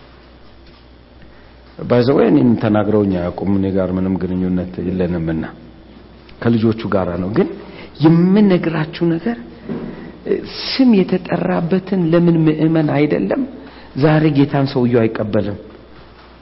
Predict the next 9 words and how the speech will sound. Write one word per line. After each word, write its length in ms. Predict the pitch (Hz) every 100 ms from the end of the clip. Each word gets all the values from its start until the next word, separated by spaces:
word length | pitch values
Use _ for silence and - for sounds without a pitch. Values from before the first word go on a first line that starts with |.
| - -
You 140 | 254
have 260 | 240 240 233
to 120 | - -
take 240 | - 214 -
care። 220 | 185 165 - - - - - - - - - - - - - -
አንደበትህን 720 | 214 233 233 240 220 240 220 214
መሰብሰብ 480 | 185 185 165 170 -
ነው። 180 | 196 - - - - - - - - - - - -
ማንም 640 | 170 196 214 226 240 269